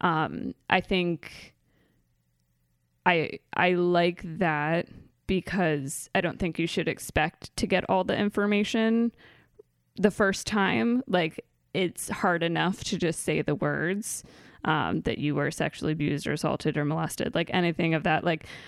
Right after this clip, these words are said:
I, I say this a lot, and I've said it before on, like, a previous podcast, but I used to not be able to say that word. Um, and when I would say it in, like, the first, like,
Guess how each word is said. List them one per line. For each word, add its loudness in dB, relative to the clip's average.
I, 8
I 6
say 2
this -2
a 2
lot, 4
and 0
I've 0
said 0
it -6
before 0
on, -2
like, -6
a 4
previous 0
podcast, -2
but -2
I 4
used 4
to 4
not 2
be 2
able 2
to 0
say 2
that 0
word. -2
Um, 0
and 2
when 4
I 2
would 2
say 2
it 0
in, 2
like, -2
the -2
first, -2
like, -2